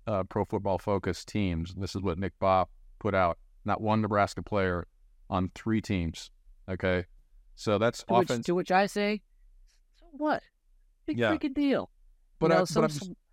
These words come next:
Speaker 2: somebody,
Speaker 1: I'm just
Speaker 2: li-, people don't even know what they're having for lunch tomorrow, and that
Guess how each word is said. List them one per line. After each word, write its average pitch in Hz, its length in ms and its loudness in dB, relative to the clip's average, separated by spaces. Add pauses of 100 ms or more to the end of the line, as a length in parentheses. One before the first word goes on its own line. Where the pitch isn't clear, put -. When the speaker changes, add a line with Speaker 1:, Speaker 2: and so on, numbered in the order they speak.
(140)
Speaker 2:
somebody, 247 380 2
Speaker 1:
I'm - 20 2
just 196 120 2
Speaker 2:
li-, 190 140 0 (300)
people 294 200 -4
don't 285 160 2
even 240 140 -2
know 233 100 0
what 214 180 -2
they're 170 80 0
having 170 260 -2
for 143 140 -4
lunch 139 320 -4
tomorrow, 117 500 -6
and 123 140 -4
that 127 140 -4